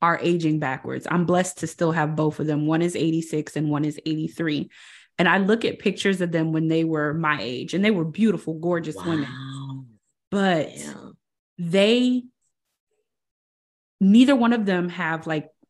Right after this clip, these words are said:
Speaker 1: pronounced wrinkles on their face. I mean, you could tell that they're older and they've lost weight, right? But they don't have, like,
Speaker 2: Mm-hmm.
Speaker 1: a lot of the wrinkles at the side of the eyes and the drooping sides of the mouth and the wrinkles right here. And it's like they have this ball of light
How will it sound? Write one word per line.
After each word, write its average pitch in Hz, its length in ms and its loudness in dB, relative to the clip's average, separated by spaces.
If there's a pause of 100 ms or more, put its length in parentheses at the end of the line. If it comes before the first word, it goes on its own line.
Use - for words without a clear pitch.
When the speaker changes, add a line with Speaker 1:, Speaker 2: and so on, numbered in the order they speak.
(140)
Speaker 1:
pronounced 160 480 2
wrinkles 175 440 0
on 175 140 0
their 180 140 0
face. 185 520 -6 (220)
I 185 80 2
mean, 202 160 6
you 247 100 6
could 262 160 -4
tell 208 220 0
that 170 160 -4
they're 151 200 -4
older 180 300 2
and 160 140 0
they've 156 120 -4
lost 156 300 -2
weight, 156 500 -6
right? 147 340 -4 (460)
But 175 200 4
they 190 100 6
don't 214 200 4
have, 190 320 2
like, 160 180 4
Speaker 2:
Mm-hmm. - 100 -6 (160)
Speaker 1:
a - 40 -2
lot 165 100 -2
of 165 60 -4
the 160 80 0
wrinkles 170 420 -2
at 160 100 -4
the - 80 -6
side 160 360 0
of 160 40 -2
the 160 180 0
eyes 160 420 0
and 156 120 -2
the 156 60 -4
drooping 160 680 0 (220)
sides 165 400 -2
of 170 60 -4
the 165 80 -2
mouth 160 480 -2
and 151 340 -4
the 151 80 -2
wrinkles 165 340 -4
right 135 140 -8
here. 214 480 0 (400)
And 208 140 4
it's 220 180 -4
like 214 220 2
they 214 160 2
have 247 400 0
this 226 180 0
ball 185 540 0
of 170 120 -6
light 160 440 -4